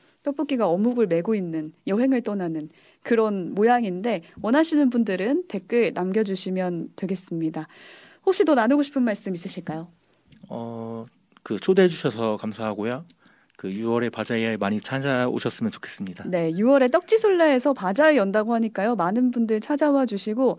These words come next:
Speaker 1: 저 마지막으로 하나만 더 부탁드려도 될까요?
Speaker 2: 네.
Speaker 1: 이 목동 주변에
Speaker 2: 어.
Speaker 1: 맛집이 또 있을까요? 떡볶이 맛집?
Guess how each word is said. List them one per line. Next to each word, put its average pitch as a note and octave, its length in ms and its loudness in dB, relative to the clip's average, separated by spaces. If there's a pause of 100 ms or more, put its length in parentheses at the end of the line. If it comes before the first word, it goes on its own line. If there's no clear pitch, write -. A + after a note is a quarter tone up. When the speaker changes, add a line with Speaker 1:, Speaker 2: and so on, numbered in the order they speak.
(280)
Speaker 1:
저 - 140 -4
마지막으로 A3 600 2
하나만 F4 380 0
더 A#3+ 80 -6
부탁드려도 G3 560 -8
될까요? E3+ 480 -14
Speaker 2:
네. G#2 200 -8 (420)
Speaker 1:
이 A#3+ 640 0 (840)
목동 D#4+ 420 8
주변에 F#3 580 2 (360)
Speaker 2:
어. A2 420 -12
Speaker 1:
맛집이 A#3+ 500 -2
또 A3 120 -2
있을까요? F3 440 -4
떡볶이 B3+ 320 -6
맛집? G#3 340 -6